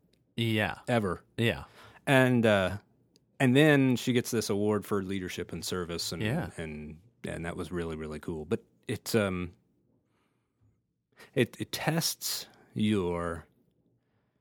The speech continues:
Speaker 2: two things. It tests your ability to handle dissonance.
Speaker 1: Mm-hmm.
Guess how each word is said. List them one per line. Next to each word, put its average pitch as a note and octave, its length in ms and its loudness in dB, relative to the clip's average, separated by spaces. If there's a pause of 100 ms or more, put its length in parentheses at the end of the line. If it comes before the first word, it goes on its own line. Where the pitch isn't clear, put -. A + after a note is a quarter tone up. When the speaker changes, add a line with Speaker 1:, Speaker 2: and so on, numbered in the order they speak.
(540)
Speaker 2:
two C#3+ 160 8
things. - 440 -6 (560)
It A#2+ 160 2
tests - 480 2
your B2+ 380 8 (320)
ability G#2 840 2 (640)
to G2+ 460 2
handle G#2+ 960 2 (420)
dissonance. - 720 -2
Speaker 1:
Mm-hmm. F#2 300 -6